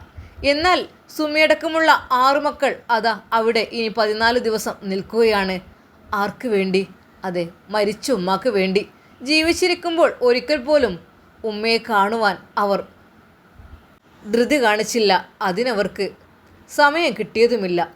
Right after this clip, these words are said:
തിരക്കായിരുന്നു. ഭർത്താവിൻ്റെയും മക്കളുടെയും മാത്രം കാര്യങ്ങൾ നോക്കിക്കൊണ്ട് ഒരിക്കൽ പോലും ആ ഉമ്മയെ കാണുവാൻ അവൾക്ക് ആയില്ല. ഉമ്മ വിളിച്ചപ്പോൾ,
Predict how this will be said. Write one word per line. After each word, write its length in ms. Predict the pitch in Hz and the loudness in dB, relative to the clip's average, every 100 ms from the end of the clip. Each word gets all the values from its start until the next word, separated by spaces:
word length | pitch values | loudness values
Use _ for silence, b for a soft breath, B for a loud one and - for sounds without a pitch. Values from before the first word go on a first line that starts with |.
| _ | _
തിരക്കായിരുന്നു. 720 | 240 190 180 262 208 175 185 170 - - - - | -4 -4 -6 -8 -4 -2 -4 -6 -10 -20 -20 -4
ഭർത്താവിൻ്റെയും 760 | 262 254 294 285 294 294 302 | -4 4 4 4 0 -2 -2
മക്കളുടെയും 580 | 269 - 277 254 262 208 175 196 | -4 -4 0 2 2 0 -6 -8
മാത്രം 480 | 202 202 - 233 226 220 | -6 -6 -8 -10 -8 -8
കാര്യങ്ങൾ 380 | 196 202 214 202 | -6 -6 -6 -4
നോക്കിക്കൊണ്ട് 580 | 180 175 196 214 196 - B B B 302 | -4 -6 -4 -2 -2 -4 B B B 0
ഒരിക്കൽ 360 | 339 349 370 | 0 2 0
പോലും 320 | - 349 320 - - | 2 2 2 0 -2
ആ 100 | 226 277 | -2 0
ഉമ്മയെ 300 | 269 269 285 277 | -2 0 0 0
കാണുവാൻ 440 | 269 254 254 196 - _ _ | -2 0 0 -2 -4 _ _
അവൾക്ക് 400 | 196 190 185 202 175 - - | -6 -6 -6 -6 -6 -8 -12
ആയില്ല. 400 | 185 185 202 180 202 - - - - - _ _ - | -8 -6 -4 -4 -4 -6 -20 -20 -20 -20 _ _ -4
ഉമ്മ 200 | 240 240 | 0 2
വിളിച്ചപ്പോൾ, 600 | 247 226 220 285 - | 4 2 0 -2 0